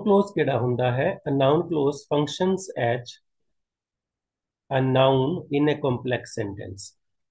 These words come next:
Noun ਦਾ ਕੰਮ ਕਰਦਾ ਹੈ। Adjective clause ਜਿਹੜਾ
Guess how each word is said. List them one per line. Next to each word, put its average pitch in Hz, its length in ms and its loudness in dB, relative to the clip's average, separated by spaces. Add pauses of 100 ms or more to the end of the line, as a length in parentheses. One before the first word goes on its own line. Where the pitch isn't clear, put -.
(1040)
Noun 156 440 4
ਦਾ 165 120 4
ਕੰਮ 117 280 -2
ਕਰਦਾ 107 360 -10
ਹੈ। 117 180 -20 (1600)
Adjective 151 520 -2
clause 165 300 -2
ਜਿਹੜਾ 151 200 0